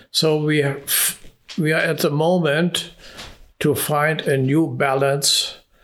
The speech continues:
between the state and government and science. Many more governments listen to scientists than before. They still don't listen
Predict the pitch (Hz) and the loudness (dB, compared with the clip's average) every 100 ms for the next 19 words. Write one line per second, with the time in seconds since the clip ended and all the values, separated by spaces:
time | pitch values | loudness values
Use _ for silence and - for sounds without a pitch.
0 | _ _ _ _ - 190 143 - 160 127 | _ _ _ _ -6 -2 0 0 0 0
1 | 135 - - 143 120 139 - - - - | 0 0 0 2 2 0 -4 -8 -12 -4
2 | - 123 135 117 131 120 135 - - - | -2 0 0 2 2 2 0 -2 -6 -10
3 | - - - - - - - _ _ 156 | -20 -20 -18 -16 -16 -20 -20 _ _ -2
4 | 175 190 - 104 110 160 - - - _ | 0 2 0 0 0 0 0 -2 -12 _
5 | _ _ _ _ _ _ _ _ _ - | _ _ _ _ _ _ _ _ _ -4
6 | 135 127 135 151 143 143 147 147 139 139 | -2 0 2 2 2 2 2 2 2 2
7 | 135 127 123 131 156 123 135 - 117 117 | 0 0 0 2 0 0 0 2 0 0
8 | 120 - 143 - - - 170 - _ _ | 0 0 0 0 -2 -10 -14 -14 _ _
9 | - 127 113 113 - 135 160 147 117 - | -4 0 0 0 0 0 0 0 0 0
10 | 165 135 135 127 135 135 143 135 135 120 | 2 0 2 0 0 0 0 0 0 -2